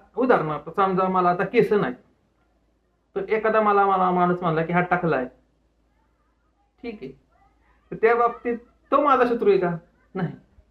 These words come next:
तो माझा शत्रू नाही. त्याने काय बघितलं, त्याच्या अकलीप्रमाणे त्याने बघितलं. एक गोष्ट तुम्हाला सांगतो,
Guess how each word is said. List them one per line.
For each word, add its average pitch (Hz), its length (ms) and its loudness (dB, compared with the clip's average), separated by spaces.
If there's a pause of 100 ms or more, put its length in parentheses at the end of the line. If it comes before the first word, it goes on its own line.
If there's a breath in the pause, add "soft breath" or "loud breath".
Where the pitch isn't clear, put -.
(800)
तो 277 60 -10
माझा 302 260 -6
शत्रू 208 240 -4
नाही. 139 160 -8 (960)
त्याने 269 380 0
काय 247 200 4
बघितलं, 175 440 2
त्याच्या 254 380 -4
अकलीप्रमाणे 269 640 0
त्याने 240 160 0
बघितलं. 170 420 0 (920)
एक 180 80 -4
गोष्ट 214 240 0
तुम्हाला 185 420 6
सांगतो, 135 360 -6